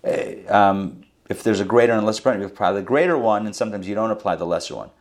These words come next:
In this case, it does seem the Torah is, is, is, is, um, is describing a case where both penalties would be applicable.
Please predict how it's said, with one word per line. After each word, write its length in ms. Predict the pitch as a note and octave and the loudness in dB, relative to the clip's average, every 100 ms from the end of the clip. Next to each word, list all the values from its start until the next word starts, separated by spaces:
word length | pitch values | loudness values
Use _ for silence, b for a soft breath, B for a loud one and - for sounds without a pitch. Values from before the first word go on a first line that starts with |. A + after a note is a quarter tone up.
| b b b b | b b b b
In 100 | A2 | -2
this 180 | E3 | -2
case, 200 | - D3 | 0 -4
it 80 | G#2 | -2
does 200 | A2+ G#2+ | 0 0
seem 120 | A2+ | -2
the 80 | G2+ | -6
Torah 260 | G2 G#2 F#2 | 0 2 2
is, 120 | F2+ | -4
is, 180 | - F#2 | -8 -10
is, 500 | - F#2 F2+ F2 - | -8 -8 -8 -8 -14
is, 360 | - F#2 F2 F2+ | -8 -6 -6 -2
um, 380 | F2 E2+ F2 E2+ _ _ B B B B B B - | -2 -2 -6 -14 _ _ B B B B B B 4
is 440 | F#2 F#2 F2+ - - | 6 6 4 -2 -6
describing 640 | F#2+ G2 - A#2 G#2+ G2+ F#2 | -4 -2 2 4 4 2 -6
a 60 | F2+ | -10
case 360 | - G2+ F#2+ | -6 -4 -4
where 100 | F#2+ | -6
both 460 | E2 - G#2+ G#2+ - | -6 0 2 0 -4
penalties 560 | - G2+ F#2+ F2 D#2 F#2+ | -6 -4 -4 -8 -10 -8
would 140 | E2 | -8
be 320 | E2 D#2+ - b b | -8 -10 -12 b b
applicable. 540 | - A2 - E2+ - | -6 -2 -2 -4 -8